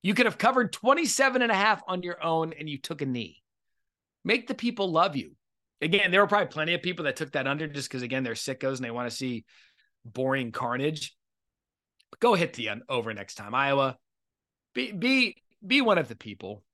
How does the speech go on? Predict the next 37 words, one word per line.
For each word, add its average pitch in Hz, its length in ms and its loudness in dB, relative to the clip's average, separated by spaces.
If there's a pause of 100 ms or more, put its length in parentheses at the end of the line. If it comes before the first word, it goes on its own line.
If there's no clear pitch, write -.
(220)
Score 254 240 2
some 170 160 -2
points, 160 220 -2
but 123 100 -12
twenty-two, 190 480 -10
hey. 117 300 -10 (560)
Iowa, 254 320 2
by 208 120 6
the 190 80 2
way, 170 120 4
the 151 60 -6
five 233 320 4
and 214 140 -2
two, 196 400 2
they're, 208 160 -2
they're 202 180 4
gonna 277 140 0
play 185 220 -2
in 185 60 -2
the 156 80 -4
Big 156 160 0
Ten 131 140 -8
Championship. 117 520 -10 (960)
Iowa 254 380 8
is 190 120 4
going 190 200 4
to 170 120 -4
play 180 240 2
Michigan 147 520 -2
or 139 120 -2
Ohio 127 360 0
State 117 320 -6
in 98 40 -20
the 104 60 -14
Big 117 320 -6
Ten 110 180 -10
Championship. 120 680 -8